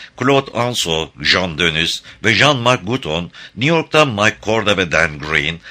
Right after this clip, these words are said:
Londra'dan Sir William Collins, Philip Ziegler ve Michael Hyde, Madrid'den Mario Lacruz, Milano'dan Donato Barbone, Münih'ten Andreas Hopf ve Yeni Delhi'den Vikas Yayın Evi'ne de içtenlikle teşekkür ederiz.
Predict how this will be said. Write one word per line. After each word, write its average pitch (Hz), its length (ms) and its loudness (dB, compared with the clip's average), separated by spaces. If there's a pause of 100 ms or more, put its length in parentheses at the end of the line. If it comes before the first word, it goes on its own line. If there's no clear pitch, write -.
(200)
Londra'dan 143 480 2
Sir 120 340 0
William 90 340 0
Collins, 82 520 -2 (220)
Philip 131 440 0
Ziegler 90 560 0
ve 85 100 2
Michael 85 500 -2
Hyde, 65 400 -4 (360)
Madrid'den 135 540 2
Mario 117 520 2
Lacruz, 82 500 0
Milano'dan 110 680 0
Donato 85 580 -2
Barbone, 76 640 0 (240)
Münih'ten 131 520 0
Andreas 87 640 0
Hopf 90 220 -2 (380)
ve 80 60 0
Yeni 80 320 0
Delhi'den 82 540 0
Vikas 123 380 0
Yayın 95 260 2
Evi'ne 85 380 0
de 85 160 0
içtenlikle 113 760 -2
teşekkür 98 420 0
ederiz. 67 480 -4